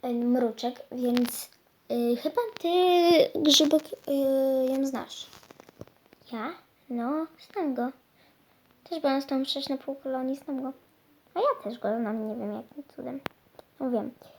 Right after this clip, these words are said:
I teraz tak, musimy mu zaśpiewać sto lat. Ej, ludzie, bo ja też go znam.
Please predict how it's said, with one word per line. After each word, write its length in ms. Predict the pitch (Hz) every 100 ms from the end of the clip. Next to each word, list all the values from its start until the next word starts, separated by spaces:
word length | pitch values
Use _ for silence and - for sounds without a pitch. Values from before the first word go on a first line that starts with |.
| _
I 60 | 247
teraz 220 | 285 277 - 196
tak, 100 | - - _ - -
musimy 240 | - 302
mu 140 | 320 285
zaśpiewać 400 | 262 254 262 247
sto 120 | 233
lat. 220 | 214 - - - - - - - _ _ - _ -
Ej, 240 | 247 262
ludzie, 260 | 262 262 277
bo 100 | 277
ja 120 | 269
też 240 | 269 349 -
go 160 | 294
znam. 480 | 294 254 220 220 233